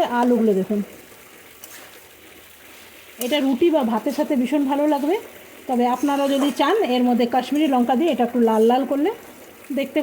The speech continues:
ভালো লাগবে, তবে আমি যেহেতু ভাজা সেহেতু এইরকমই রাখবো। আমি এখানে তিনটে একদম আস্ত কাঁচা লঙ্কা দিলাম, যদি কারো প্রয়োজন মনে হয় তো সে খেয়ে নেবে।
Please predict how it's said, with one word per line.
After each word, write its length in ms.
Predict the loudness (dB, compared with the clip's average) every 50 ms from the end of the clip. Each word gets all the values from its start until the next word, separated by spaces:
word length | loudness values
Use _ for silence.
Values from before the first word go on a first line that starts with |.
| 0
ভালো 120 | 2 2 2 2
লাগবে, 180 | 2 0 -2 -2 -2
তবে 120 | 0 0 2 2
আমি 100 | 2 2 2 2 2 2
যেহেতু 240 | 0 0 0 -2 -2 -2 -2
ভাজা 260 | -2 -2 0 0 0 0 -2 -6 -12 -20 -20 -20 -20 -20 -18 -8
সেহেতু 240 | -4 -2 -2 0 2 2 2
এইরকমই 380 | 4 4 2 2 0 0 0 2 0
রাখবো। 220 | 0 -2 -2 -4 -6 -8 -10 -20 -20 -20 -20 -20 -20 -20 -20 -20 -20 -20 -20 -20 -20 -20 -20 -20 -20 -20 -20 _ _ _ _ _ -6
আমি 100 | -2 0 0 2
এখানে 200 | 2 2 2 2 2 2
তিনটে 320 | 0 0 0 0 0 0 0 0 -2 -4 -4 -2
একদম 260 | -2 0 2 2 2 2 2 0
আস্ত 180 | 0 0 -2 -2 0 0
কাঁচা 220 | 0 0 0 0 2
লঙ্কা 220 | 2 2 0 0 0 0
দিলাম, 180 | 2 0 0 -2 -4 -8 -16 -20 -20 -20 -20 -20 -20 -20 -20 -20 -18 -10 -6
যদি 160 | -4 -4 -2 -2 -2
কারো 160 | -2 -2 -2 -2 -2
প্রয়োজন 360 | -2 0 0 0 0 0 0 0 0
মনে 140 | 0 0 0
হয় 160 | 0 0 -2 -4 -6 -12 -20 -20 -20 -14 -10
তো 60 | -10 -8 -6
সে 100 | -4 -4 -4 -2
খেয়ে 180 | -2 0 0 2
নেবে। 160 | 2 2 0